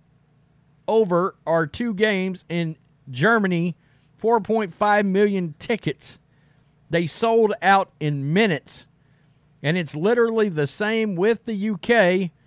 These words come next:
I think you're going to see a very global N F L, not necessarily with franchises, but maybe like having one playing games on a global basis."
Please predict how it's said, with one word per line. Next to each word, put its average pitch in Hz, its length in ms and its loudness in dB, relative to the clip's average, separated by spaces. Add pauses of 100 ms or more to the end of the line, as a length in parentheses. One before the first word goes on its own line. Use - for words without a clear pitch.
(240)
I 131 100 -4
think 202 260 -4
you're 214 100 -8
going 208 320 -2
to 190 80 -4
see 202 260 -2
a 180 60 2
very 202 320 0
global 190 540 0
N 190 120 -4
F 180 220 -4
L, 202 180 4
not 185 280 -4
necessarily 190 640 -2
with 131 180 -6
franchises, 170 960 0 (400)
but 139 160 -4
maybe 214 360 0
like 185 400 2
having 190 440 -2 (140)
one 185 440 -4
playing 185 380 -4
games 170 440 -2 (120)
on 156 340 -2 (460)
a 147 100 -2
global 147 400 0
basis." 156 680 -2